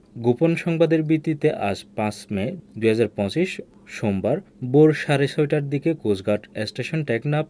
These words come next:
ও র্যাব পনেরো সিপিসি একের সমন্বয়ে কক্সবাজার টেকনাফ থানাধীন হাবিসরা উত্তর লম্বরি এলাকায় একটি যৌথ অভিযান পরিচালনা করা হয়।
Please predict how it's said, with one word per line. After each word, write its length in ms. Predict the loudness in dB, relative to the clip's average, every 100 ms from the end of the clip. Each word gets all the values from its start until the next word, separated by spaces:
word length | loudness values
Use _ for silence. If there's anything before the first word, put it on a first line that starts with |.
| -2
ও 100 | -2 -2 -2
র্যাব 240 | -2 -2 0
পনেরো 340 | 0 2 0
সিপিসি 680 | 0 -4 -4 -4 -6 -2 0 2 -2 -6 -4
একের 240 | -2 -4 -4 -14 -16
সমন্বয়ে 600 | -8 -2 0 0 0 -2 0
কক্সবাজার 500 | 0 0 0 2 2 0
টেকনাফ 340 | -4 -2 -4 -4
থানাধীন 380 | -6 -4 -4 -4 -8
হাবিসরা 560 | -4 -2 0 0 2 2 2
উত্তর 200 | -2 0 0
লম্বরি 340 | 0 0 0 -2 -2
এলাকায় 320 | -2 0 -2 0
একটি 200 | -4 -2 -4 -2
যৌথ 240 | 0 2 2 2
অভিযান 300 | 2 0 0 -2
পরিচালনা 460 | -2 0 -2 -2 -4
করা 240 | -2 -2
হয়। 200 | -2 -6